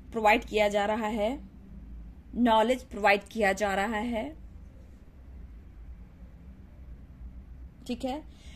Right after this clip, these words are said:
ताकि आप इस सिचुएशन से गिव अप ना कर सके। व्यूअर्स,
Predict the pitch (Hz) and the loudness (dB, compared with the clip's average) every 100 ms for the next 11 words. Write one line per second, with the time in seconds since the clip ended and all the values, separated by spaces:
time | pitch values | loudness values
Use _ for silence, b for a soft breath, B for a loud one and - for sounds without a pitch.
0 | B - 254 247 247 302 403 - - - | B 2 6 6 4 2 2 0 -4 2
1 | 220 254 339 - - - - - - - | 4 4 2 -6 -18 -18 -18 -20 -20 2
2 | 339 427 - 311 277 254 247 277 262 254 | 6 6 4 0 2 2 4 4 4 4
3 | 233 285 330 - - 208 226 262 285 240 | 4 2 -4 -16 -12 -2 4 6 8 6
4 | 226 220 - 208 - - - 127 - - | 4 2 2 -2 -2 -8 -6 -8 -10 -16
5 | - - - - - - - - - - | -20 -20 -20 -20 -20 -18 -18 -18 -18 -16
6 | - 220 202 165 - | -6 -2 0 0 -2